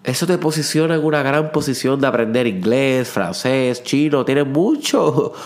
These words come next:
mucho que aprender porque no sabes nada. Cuando sepas mucho, no te va a quedar tanto por aprender. You see. ¿Cuál es tu debilidad, my friend?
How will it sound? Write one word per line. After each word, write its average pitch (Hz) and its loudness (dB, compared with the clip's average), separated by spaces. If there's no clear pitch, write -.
mucho 190 2
que 185 0
aprender 170 2
porque 117 2
no 123 2
sabes 151 2
nada. 139 2
Cuando 110 0
sepas 151 0
mucho, 147 0
no 117 0
te 160 0
va 156 2
a 151 0
quedar 147 2
tanto 156 0
por 135 2
aprender. 92 -2
You 90 -4
see. 90 -4
¿Cuál 131 0
es 151 -4
tu 123 2
debilidad, 90 0
my 78 -8
friend? - -12